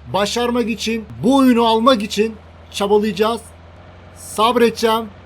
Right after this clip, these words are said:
kazanmaya çalışacağım, cesaretli olacağım ve takımlara rush yapacağım. Bileğimin gücünü bu maçta tekrar göstereceğim.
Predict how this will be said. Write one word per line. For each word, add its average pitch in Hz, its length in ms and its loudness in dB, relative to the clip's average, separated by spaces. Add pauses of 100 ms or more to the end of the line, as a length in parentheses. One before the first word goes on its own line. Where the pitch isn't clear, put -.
(140)
kazanmaya 226 500 0
çalışacağım, 208 560 -2
cesaretli 208 580 -2
olacağım 220 440 -4 (420)
ve 208 280 -2 (220)
takımlara 226 600 -2
rush 208 140 -4
yapacağım. 151 340 -6 (1400)
Bileğimin 240 480 4
gücünü 233 480 2 (180)
bu 214 140 0
maçta 240 340 0
tekrar 240 380 2
göstereceğim. 196 680 0